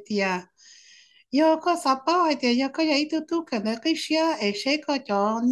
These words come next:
nung cái, hoặc có cần, có cần tới có xài lò. Ấy có cho nung cái tới, bây giờ ít con cái, cái, và nhớ cho họ, cho bài thì họ program tới nè mà. Có yo chủ chỉ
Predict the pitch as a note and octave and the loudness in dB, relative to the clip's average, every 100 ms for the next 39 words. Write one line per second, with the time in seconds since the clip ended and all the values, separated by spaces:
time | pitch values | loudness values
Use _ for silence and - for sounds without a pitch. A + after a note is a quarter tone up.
0 | C#4 C4+ - A#3+ G3+ G3+ G3+ F#3+ C#4 B3+ | 2 2 0 -2 0 -2 -2 -2 0 0
1 | A#3+ A#3+ G3+ G3 C4+ A#3+ G#3 F#3+ F#3+ B3+ | -2 -2 -6 -4 -6 -4 -4 -4 -4 -6
2 | A#3+ - G3 F#3 F#3 F3 F3 - - - | -4 -2 0 0 -4 -4 -8 -14 -20 -20
3 | - - A3+ A3+ B3 A3+ A#3+ C4+ B3 A3+ | -20 -6 -4 -2 -4 0 0 0 0 -2
4 | G3+ F#3+ G3 - B3 B3 C#4 D4 A3 G#3+ | 0 -2 -4 0 0 2 0 0 -2 -2
5 | - G#3 F3+ G3 G3 G3 G#3+ G#3+ G#3 G#3 | 0 -2 -2 -4 -6 -2 0 0 -2 -4
6 | _ _ - - - G#3+ G#3 B3+ D4 D4 | _ _ -20 -20 -4 0 2 2 2 0
7 | B3+ A3 G#3 G3 G3+ G#3 B3 - G#3+ G3+ | -2 -4 0 0 0 -2 -6 -6 -2 -2
8 | G3+ G3+ G#3+ G#3 F3 G3+ G3+ - D4 D4 | -2 -2 -2 -4 -4 -4 -4 0 0 0
9 | - A3+ G3 F#3+ F3+ F3+ B3 A3 F#3 D#3+ | -2 -2 -2 -4 -2 0 0 0 -2 -6
10 | - - - - _ E4 D#4 D4 - G3+ | -10 -20 -20 -20 _ 2 4 2 -2 -4
11 | F3 - | -4 -8